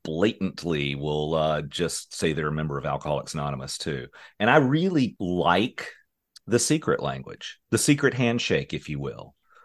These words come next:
It's one of those things that kind of, like, I'm in the know, I'm in the club,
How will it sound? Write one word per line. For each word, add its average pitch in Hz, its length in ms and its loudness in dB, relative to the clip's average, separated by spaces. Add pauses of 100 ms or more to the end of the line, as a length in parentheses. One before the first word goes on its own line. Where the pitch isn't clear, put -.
(100)
It's 120 240 4
one 151 220 6
of 170 100 6
those 127 320 6
things 143 480 0
that 104 460 6 (340)
kind 196 320 6
of, 160 240 6 (160)
like, - 320 2 (100)
I'm 107 140 4
in 131 180 6
the 123 80 4
know, 135 460 8
I'm 95 140 6
in 120 120 2
the 120 80 2
club, 156 600 10